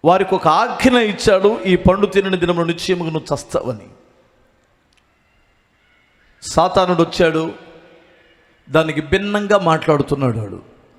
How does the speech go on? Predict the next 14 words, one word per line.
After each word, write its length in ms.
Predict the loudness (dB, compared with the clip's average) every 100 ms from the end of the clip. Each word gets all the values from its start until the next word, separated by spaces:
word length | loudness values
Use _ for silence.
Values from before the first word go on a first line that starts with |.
| _ _ _
"మీరు 260 | 0 2 2 0
చావనే 500 | 2 2 2 2 0 2 2
చావరు, 360 | 4 2 0 -4
తినని 240 | -2 -2 -2
దినమున 560 | 0 0 0 0 -2 -8 -20 -20 _ _ _ _ _ _ _ _ _ _ _ -6
మీరు 240 | 2 4 4
దేవతలైపోతారన్నాడు." 1500 | 4 4 4 0 0 0 0 0 0 2 0 -2 -6 -8 -14 -20 _ _ _ _ _ _ _ _ _ _ _ _ _ _ _ _ _ _ _ _ _ _ _ -2
వెంటనే 360 | 2 2 0
కోసుకొని 760 | 2 2 2 0 0 2 0 -6 -14 -20 -20 -20 _
తిని 380 | 0 2 -2 -4 -6
తన 120 | -4 0
భర్తకు 420 | -2 -2 -4 -2
కూడా 200 | 0 0
ఇచ్చేసింది. 680 | 0 -6 -6 -10 -18 -20